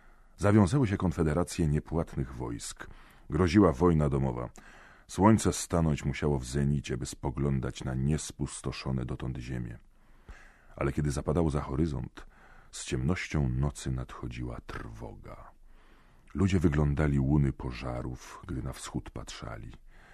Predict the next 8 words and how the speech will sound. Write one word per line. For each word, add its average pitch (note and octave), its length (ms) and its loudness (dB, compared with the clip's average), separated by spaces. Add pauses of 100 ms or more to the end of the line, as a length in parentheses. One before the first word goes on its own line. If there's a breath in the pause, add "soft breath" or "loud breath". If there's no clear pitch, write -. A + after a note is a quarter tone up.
(460 soft breath)
Wojna G2 340 8
tym A#2+ 260 4
okrutniejsza, C#2 840 -2 (500 soft breath)
że D#2 120 0
Tatarzy E2 420 6
zewsząd B1+ 640 -2
nadciągnąć B1 640 -4
mogli. B1 340 -6